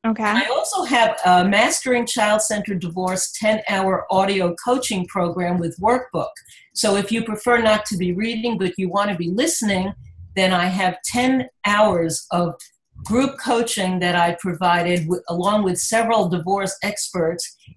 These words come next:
Speaker 2: And you could listen to the, um, recordings, take notes in the, in the workbook, and get a real feeling, embrace the reality of the challenges,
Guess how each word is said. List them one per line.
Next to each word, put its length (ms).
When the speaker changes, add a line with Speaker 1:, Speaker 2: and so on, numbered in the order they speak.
Speaker 2:
And 160
you 80
could 140
listen 380
to 160
the, 500
um, 400
recordings, 1040
take 300
notes 360
in 200
the, 340
in 160
the 100
workbook, 560
and 180
get 160
a 100
real 580
feeling, 480
embrace 760
the 140
reality 840
of 160
the 80
challenges, 840